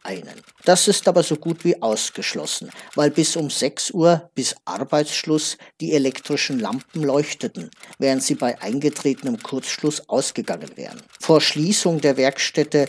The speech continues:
wurde aber der Strom ausgeschaltet, sodass später auch kein Kurzschluss mehr entstanden sein konnte. Man muss also nach einer anderen Möglichkeit suchen.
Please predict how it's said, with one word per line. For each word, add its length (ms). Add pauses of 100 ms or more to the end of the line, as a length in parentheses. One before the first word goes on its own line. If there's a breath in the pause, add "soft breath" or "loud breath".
(300 loud breath)
wurde 320
aber 140
der 160
Strom 420
ausgeschaltet, 920 (140 loud breath)
sodass 320
später 540
auch 160
kein 260
Kurzschluss 680
mehr 180
entstanden 560
sein 340
konnte. 400 (380)
Man 180
muss 340
also 440 (240 loud breath)
nach 320
einer 300 (120)
anderen 500
Möglichkeit 640
suchen. 380